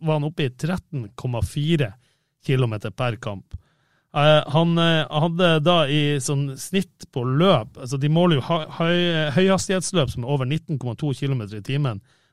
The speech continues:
Da lå han på ett tusen to hundre og sekstiåtte meter. Eh, så han, eh, er i økning på tjueén prosent fra året før. Og så det siste tallet jeg skal ta, han hadde spurta, altså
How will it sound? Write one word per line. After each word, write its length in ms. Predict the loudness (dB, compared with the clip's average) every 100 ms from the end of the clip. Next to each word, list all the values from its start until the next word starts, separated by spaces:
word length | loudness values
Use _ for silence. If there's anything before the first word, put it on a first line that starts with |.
| -4
Da 80 | 2
lå 100 | 4
han 140 | 2 0
på 140 | -4 -2
ett 140 | -4 -2
tusen 240 | -4 -4
to 140 | -2 -2
hundre 160 | -2
og 60 | -4
sekstiåtte 500 | -6 -4 -6 -4 -4
meter. 460 | -4 -4 -6 -16 -18 _ _ _ _ -6
Eh, 500 | -2 0 0 0 -4 -8 _
så 160 | -10 -6
han, 240 | -2 -2 -2
eh, 420 | -2 -4 -6 -2
er 80 | 0
i 60 | 2
økning 220 | 2 0
på 80 | 0
tjueén 240 | 0 0
prosent 320 | -2 -2 -2 -2
fra 80 | -4
året 140 | -4
før. 200 | -2 -4
Og 80 | -4
så 140 | -6 -6
det 140 | -6 -2
siste 360 | -2 -2 -4 -4
tallet 240 | -4 -4
jeg 80 | -6
skal 80 | -6
ta, 120 | -4 -6 -8 _ _ -4
han 100 | 0
hadde 140 | 0
spurta, 460 | 0 -4 -2 0 0 -4 _
altså 260 | -4 -2 -2